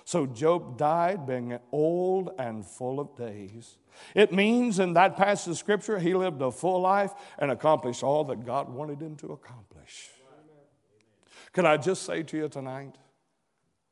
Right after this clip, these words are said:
we learn from Job. Job said, "Oh, that I knew where I might find him."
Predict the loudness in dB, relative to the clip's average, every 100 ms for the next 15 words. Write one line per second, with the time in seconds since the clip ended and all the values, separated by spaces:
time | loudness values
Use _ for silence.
0 | _ _ -2 0 2 2 2 -2 -4 -4
1 | -4 -4 -4 -4 -8 -12 -16 -20 _ _
2 | _ 0 2 2 0 -2 0 -2 -2 -2
3 | -2 -6 -6 -8 -8 -8 -8 -12 -14 -16
4 | -16 -16 -20 -20